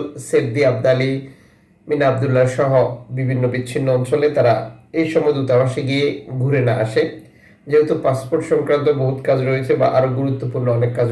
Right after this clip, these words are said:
রয়েছে, যেগুলো করার জন্য আমাদেরকে দূতাবাসে আসতে হয়। এটা হচ্ছে স্বাভাবিক প্রক্রিয়া। আশা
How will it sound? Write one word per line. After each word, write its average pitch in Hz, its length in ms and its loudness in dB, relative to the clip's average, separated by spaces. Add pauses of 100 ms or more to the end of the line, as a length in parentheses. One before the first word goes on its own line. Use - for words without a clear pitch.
রয়েছে, 127 260 0 (520)
যেগুলো 143 300 0
করার 139 280 2
জন্য 127 240 2
আমাদেরকে 120 320 2 (100)
দূতাবাসে 117 420 -2 (160)
আসতে - 340 -4
হয়। 120 140 0 (320)
এটা 123 160 -2
হচ্ছে 127 240 0
স্বাভাবিক 117 460 0
প্রক্রিয়া। 165 300 0 (580)
আশা 196 220 -2